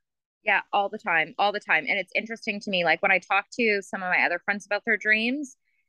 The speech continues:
their dreams almost always revolve around the people that they know. There's people in their dreams, or they're dreaming about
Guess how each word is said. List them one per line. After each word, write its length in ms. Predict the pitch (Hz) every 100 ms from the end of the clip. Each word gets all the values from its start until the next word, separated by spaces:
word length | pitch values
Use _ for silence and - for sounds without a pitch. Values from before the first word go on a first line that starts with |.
| _
their 200 | 175 208
dreams 380 | 220 240 233 233
almost 360 | 208 202 196 -
always 440 | 170 185 185 180 -
revolve 400 | 190 180 175 170
around 300 | 175 170 170
the 80 | 160
people 300 | - 185 180
that 160 | 170 165
they 140 | 165
know. 340 | 170 214 226 220
There's 220 | 180 170
people 260 | - 185 196
in 60 | 185
their 120 | 196
dreams, 460 | 190 190 190 202 - -
or 520 | 202 196 175 190 247 - _ _ -
they're 180 | 196
dreaming 460 | 185 185 185 190 196
about 400 | 185 185 185